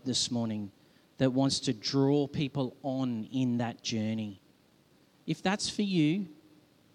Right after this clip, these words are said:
would you, would you come down here for, and join me? 'Cause I want, I want to pray specifically with you this morning. Just over, uh, this side of the front down here, you want to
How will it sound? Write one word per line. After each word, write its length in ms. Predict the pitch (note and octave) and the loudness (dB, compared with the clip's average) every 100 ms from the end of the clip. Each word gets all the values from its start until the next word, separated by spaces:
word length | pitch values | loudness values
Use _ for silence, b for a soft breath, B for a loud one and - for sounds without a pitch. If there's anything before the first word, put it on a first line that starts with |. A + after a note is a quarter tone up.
| _ - | _ 0
would 160 | G#3+ | 2
you, 140 | D4 C#4+ F#3 | 2 -2 -2
would 160 | G#3 | -2
you 120 | C#4 C#4+ | -2 -6
come 320 | - A#3+ A3+ | -2 -2 0
down 220 | A3 G3 | -2 -2
here 420 | F3+ F#3+ G3 G3 - - - | -2 -2 -2 -4 -8 -18 -14
for, 200 | - F#3 F3+ F#3 - - - E3+ - | -4 -4 -4 -16 -16 -20 -18 -14 -4
and 180 | E3 D#3 | -2 0
join 300 | E3+ F3 F3 | 0 2 2
me? 100 | E3 | 0
'Cause 200 | E3+ E3+ | -2 -2
I 40 | |
want, 220 | F3 G#3+ D#3 | 0 -2 -2
I 60 | |
want 220 | D#3 F3 | -4 -2
to 80 | F#3+ | -4
pray 560 | - - - D3 C#3 C3+ | 2 2 2 0 0 -2
specifically 760 | - B2+ - C3 C#3+ B2+ B2 A2+ | -4 -4 -4 -4 -6 -6 -6 -6
with 140 | G#2+ | -6
you 140 | A2+ | -6
this 240 | A2 G#2+ - | -6 -6 -8
morning. 280 | G#2+ G2+ - B B B B - | -8 -10 -12 B B B B -6
Just 240 | G#3 - | -4 0
over, 220 | E3 D3+ | 2 2
uh, 260 | C3+ - C3+ - | 0 -2 -12 -12
this 380 | B2+ C3 D3 - G2 - _ - | -6 0 0 0 -6 -14 _ -10
side 420 | - D3 C3 B2+ | -4 -2 0 0
of 60 | |
the 280 | A#2 G#2+ G#2 G2 | -2 -4 -6 -10
front 400 | - - C3+ C3 | -14 -4 -4 -2
down 240 | B2 A2+ A2 | -4 -4 -4
here, 280 | A2 A2+ B2+ B B B B - | -4 -4 -6 B B B B -2
you 380 | D#3 G3 G3+ | 0 2 0
want 600 | F#3+ E3 D#3 D#3 D#3 - - | -2 -2 0 2 0 -4 -10
to 480 | - C#3 C3+ B2 | -2 0 0 -4